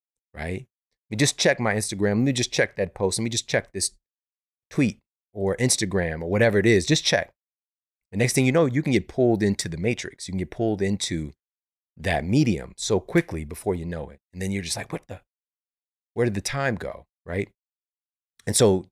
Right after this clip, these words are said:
the data clearly indicates that when we jump into this just check, it's pulling us out of a workflow that takes several minutes to try to reestablish.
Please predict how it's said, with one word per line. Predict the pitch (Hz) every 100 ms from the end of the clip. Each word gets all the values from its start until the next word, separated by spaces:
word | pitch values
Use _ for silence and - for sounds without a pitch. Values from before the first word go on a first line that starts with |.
| _ _
the | 92
data | 143 139
clearly | - 139 139
indicates | 123 127 131 - 76 - - _ _ _ _ _
that | 85 92 85 85 _ _ _ _ _ _ -
when | 104 101 95
we | 123 139 143 143 151 _ _ _ _ _ _ _
jump | 87 85 127 151 -
into | 123 123 - - 110 107 101 90
this | 87 92
just | - 139 147
check, | - 90 67 - _ _ _ _ _ -
it's | 101
pulling | - - 135 139
us | 120 110 -
out | 95 101
of | 85
a | 80
workflow | 85 107 - 80 67 73
that | 87 -
takes | - 107 -
several | - - 113 107 110
minutes | 95 104 101 - - - - _ _ _ _ _ _ -
to | 101 92
try | - 104 95
to | 92 - 98 90 85 82 _ _
reestablish. | 90 101 95 - 104 92 - - -